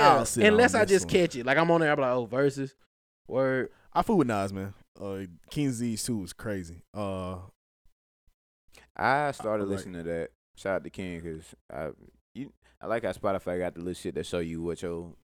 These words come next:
Speaker 3: like, people
Speaker 1: Friends.
Speaker 3: listening to.
Speaker 2: Shit, Apple got that shit too. Spotify and Apple got that.
Speaker 1: Well, Apple got it to where, like, I had to get on the album to see who listened to the album.
Speaker 2: Oh, no,
Speaker 1: I'm
Speaker 2: they,
Speaker 1: thinking
Speaker 2: you know,
Speaker 1: about transferring to, going back to Spotify.
Speaker 2: go, go, go,
Speaker 3: I think
Speaker 2: go
Speaker 3: you
Speaker 1: Go
Speaker 3: should.
Speaker 1: ahead and
Speaker 2: on
Speaker 1: do it.
Speaker 2: Spotify all day.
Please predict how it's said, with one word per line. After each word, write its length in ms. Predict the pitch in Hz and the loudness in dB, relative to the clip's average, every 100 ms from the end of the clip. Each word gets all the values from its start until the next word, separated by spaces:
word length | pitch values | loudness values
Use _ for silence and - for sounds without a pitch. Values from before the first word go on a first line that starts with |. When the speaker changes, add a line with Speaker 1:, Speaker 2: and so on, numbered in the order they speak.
| - | -18
Speaker 3:
like, 200 | 67 67 | -16 -10
people 120 | 104 | -10
Speaker 1:
Friends. 160 | 98 82 | -8 -8
Speaker 3:
listening 340 | 87 85 78 | -10 -10 -16
to. 160 | - 80 | -14 -12
Speaker 2:
Shit, 200 | 78 65 | -10 -10
Apple 240 | - 120 107 | -8 -8 -8
got 120 | 104 | -10
that 120 | 107 | -10
shit 160 | 113 90 | -12 -14
too. 120 | 117 | -14
Spotify 460 | - 123 120 107 113 | -12 -10 -8 -10 -14
and 100 | 92 | -14
Apple 180 | - - | -16 -18
got 140 | 53 | -20
that. 140 | - - _ - | -20 -20 _ 0
Speaker 1:
Well, 180 | 160 - | 2 6
Apple 240 | 214 254 | 6 6
got 220 | 170 160 143 | 6 4 4
it 60 | |
to 80 | 143 | 4
where, 160 | 143 139 | 6 6
like, 220 | 127 117 110 | 2 -2 2
I 80 | 151 | 4
had 200 | 175 110 | 4 0
to 40 | |
get 140 | 127 151 | 2 2
on 100 | 123 | 2
the 120 | 101 | 4
album 280 | 135 131 117 | 6 6 2
to 60 | |
see 160 | 113 123 | -4 -4
who 140 | 120 | -4
listened 280 | 120 - 127 | -4 -4 -2
to 40 | 123 | 2
the 40 | |
album. 360 | 131 127 131 127 | 2 2 -4 -2
Speaker 2:
Oh, 80 | 220 | 2
no, 100 | 247 | 8
Speaker 1:
I'm 200 | 233 262 | 10 8
Speaker 2:
they, 40 | - | 8
Speaker 1:
thinking 160 | 220 | 6
Speaker 2:
you 60 | 170 | 8
know, 40 | 175 | 8
Speaker 1:
about 140 | 147 | 8
transferring 420 | 180 151 139 120 | 6 4 4 -2
to, 120 | 117 117 | -2 -8
going 240 | 120 127 120 | -4 -2 -2
back 160 | 110 | -4
to 100 | - | -6
Spotify. 260 | 110 98 - | -8 -8 -8
Speaker 2:
go, 220 | 143 110 - | -8 -8 -12
go, 220 | - 117 - _ | -10 -10 -12 _
go, 200 | 123 107 - | -10 -10 -6
Speaker 3:
I 80 | 107 | -2
think 140 | 107 | 0
Speaker 2:
go 60 | 120 | 0
Speaker 3:
you 40 | |
Speaker 1:
Go 120 | 120 | -2
Speaker 3:
should. 80 | 123 | -2
Speaker 1:
ahead 140 | 127 131 | -2 -2
and 140 | 127 | 2
Speaker 2:
on 60 | 143 | 4
Speaker 1:
do 120 | 139 | 6
it. 140 | 135 | 4
Speaker 2:
Spotify 40 | 127 | -2
all 200 | 113 110 | -6 -8
day. 160 | 104 | -10